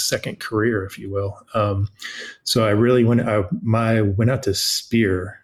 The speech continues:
and got on the, uh, um, workshops there. So went to a workshop, um, came back, and just whenever I could afford to go to another workshop, I did it. There was a, there was a time <laughs> where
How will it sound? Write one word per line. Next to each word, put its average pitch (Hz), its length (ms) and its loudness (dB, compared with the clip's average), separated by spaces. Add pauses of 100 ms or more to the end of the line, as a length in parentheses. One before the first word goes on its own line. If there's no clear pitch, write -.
(180)
and 95 440 0 (120)
got 104 220 0
on 98 180 2
the, 92 220 0
uh, 92 300 -4 (220)
um, 92 320 -2
workshops - 680 -4
there. 98 280 -2
So 104 400 0 (580)
went 107 160 2
to 104 80 0
a 98 40 2
workshop, 113 560 0 (340)
um, 98 340 2
came 101 240 2
back, 104 360 0 (220)
and 92 280 0
just 98 320 -2 (400)
whenever 107 340 2
I 104 60 2
could 98 140 -2
afford 101 260 0
to 101 60 2
go 107 100 2
to 101 60 0
another 104 200 2
workshop, 110 440 0
I 95 60 -2
did 98 180 -2
it. 98 180 -2 (540)
There 107 100 2
was 104 100 4
a, 107 80 4
there 113 160 2
was 113 120 4
a 117 60 2
time 120 300 2
<laughs> - 20 2
where 104 260 2